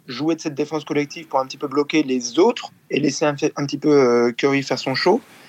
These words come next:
Euh, le problème, c'est que quand tu laisses Curry fa-, faire son show, ça peut aussi inspirer le, le reste de l'équipe.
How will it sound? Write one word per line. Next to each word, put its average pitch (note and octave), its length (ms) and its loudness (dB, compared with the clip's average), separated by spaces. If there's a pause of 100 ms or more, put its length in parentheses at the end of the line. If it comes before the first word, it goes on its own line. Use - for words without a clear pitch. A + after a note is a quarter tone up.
(260)
Euh, B2+ 220 4
le C3+ 100 2
problème, F#3 300 2
c'est D3 160 -6
que D3 80 -10
quand D3+ 120 -4
tu D3 120 -4
laisses D3+ 200 2
Curry D3+ 240 0
fa-, D3 240 -4
faire C3+ 160 -2
son C#3+ 140 -4
show, G#3 180 0
ça F#3+ 140 -2
peut - 120 -4
aussi D3 180 -2
inspirer D#3+ 380 2
le, C#3 280 4
le C3+ 100 2
reste D3 200 2
de D3+ 60 0
l'équipe. C#3+ 300 -2